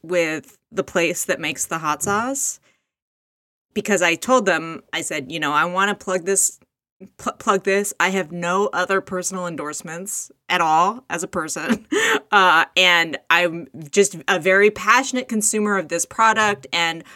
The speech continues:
but I don't want you to be inundated with orders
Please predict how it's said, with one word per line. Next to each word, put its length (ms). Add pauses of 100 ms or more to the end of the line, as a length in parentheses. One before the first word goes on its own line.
but 180
I 120
don't 240
want 300 (120)
you 180
to 80
be 300
inundated 640
with 120
orders 760